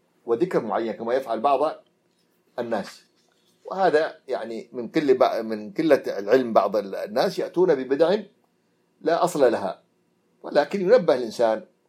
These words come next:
وعلى الإنسان إذا أراد أن يأتي بعبادة أن يتعلم هذه العبادة، الواجبات فيها الأركان والواجبات والسنن، حتى يتأسى بالرسول عليه الصلاة والسلام. إذن هذا فعله الرسول،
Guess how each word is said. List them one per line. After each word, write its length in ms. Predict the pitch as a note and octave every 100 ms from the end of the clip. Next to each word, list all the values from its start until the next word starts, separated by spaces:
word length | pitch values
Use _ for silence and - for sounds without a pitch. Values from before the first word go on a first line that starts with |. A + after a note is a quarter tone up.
| _ _ _ _
وعلى 180 | - E3+
الإنسان 320 | D3+ C#3 D3
إذا 240 | C3+ C3 B2+
أراد 260 | C3 B2+
أن 180 | A#2+ A2
يأتي 460 | B2+ B2+ B2 G#2 - _ _ _ -
بعبادة 560 | A2 A#2 B2 C3 A#2+ A#2
أن 100 | A#2+
يتعلم 520 | D#3 D#3 D#3 D3 C#3+
هذه 120 | B2+
العبادة، 580 | A#2 A#2+ C3 B2 B2 - _ _ _ _ _ _ _ _ -
الواجبات 560 | G2+ A2 A2+ B2 B2+
فيها 160 | B2+ A#2+
الأركان 600 | A2+ A#2 - B2+ B2 A2
والواجبات 720 | F#2+ G#2 G2+ G2+ A#2+ B2+ B2
والسنن، 520 | G#2 - C3+ B2+ G2+ _ _ _
حتى 240 | - G#3 G#3+
يتأسى 440 | F#3 C4+ A#3 G#3+
بالرسول 380 | F3 E3 A3+ E4
عليه 140 | C#3+
الصلاة 200 | A#2+ G#2+
والسلام. 340 | F2+ - D#2+ C#2+ _ _ _ _ _ _ _ _ _ _ _ _ _ _ _ _ -
إذن 380 | C#3 E3+ D#3+ - _ _ _ -
هذا 320 | C#3 F#3 F3+
فعله 300 | D#3 D3 C#3+
الرسول، 540 | B2 A#2+ D3 E3 -